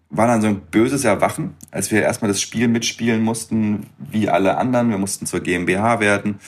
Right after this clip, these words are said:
und, ähm, unserem Geld hinterherrennen, irgendwelchen InvestorInnen gefallen.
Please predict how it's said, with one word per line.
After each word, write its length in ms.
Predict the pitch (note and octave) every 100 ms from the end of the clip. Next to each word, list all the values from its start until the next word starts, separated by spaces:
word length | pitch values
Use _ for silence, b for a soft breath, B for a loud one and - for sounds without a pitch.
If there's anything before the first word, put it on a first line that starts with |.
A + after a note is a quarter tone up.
| B B B _
und, 420 | - F#2 F2+ F2+ -
ähm, 240 | F2+ F2+
unserem 220 | - F#2+
Geld 240 | F#2+ A2+ A2+
hinterherrennen, 720 | G2+ G2 G2 F2+ F2+ F#2+ F#2+
irgendwelchen 540 | F#2 F2+ E2+ F2+ F#2+
InvestorInnen 800 | - F#2+ - - A2+ G#2 G2 F#2+
gefallen. 540 | F#2 - F#2+ G#2 B2